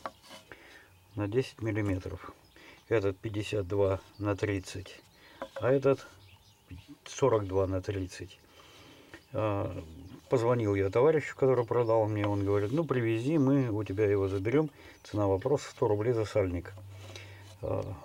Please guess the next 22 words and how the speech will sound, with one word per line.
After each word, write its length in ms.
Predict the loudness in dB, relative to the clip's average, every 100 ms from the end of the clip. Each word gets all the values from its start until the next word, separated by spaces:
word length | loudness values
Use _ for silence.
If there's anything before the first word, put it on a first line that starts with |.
| -10
значит, 360 | -6 -4 -4 -8
вот 160 | -10 -8 -8
такой 260 | -4 -2
вот 160 | -2 0
сальничек. 640 | 2 2 0 -4 -12 -16 -14 -18 -18 -6
Явно, 340 | 0 2 0
что 180 | -4 -6
не 160 | -4 -2
подходит 520 | -4 -4 -4 -4 -4 -12 -20 -20 -20 -20 -20
по 120 | -6 -4
размеру, 560 | -2 0 2 4 4 -2 _ -6
видно. 400 | -4 -2 -4 -6 _ -20 _ _ -20 -20 -20 -20 -20 -20 -20 -20 -20 -20 -20 -20 -20 -20 -2
А 260 | 2 2 4
ехать 340 | 2 2 0
за 80 | 0
пятьдесят 460 | 0 -2 2 2
километров, 640 | 4 4 6 6 4 2 0
чтобы 480 | -4 0 2 2 0 -10
получить 420 | -2 0 0 -4 -6
свои 320 | -2 0 0
двести 380 | -2 -4 -2 -2
рублей, 500 | -2 0 0 0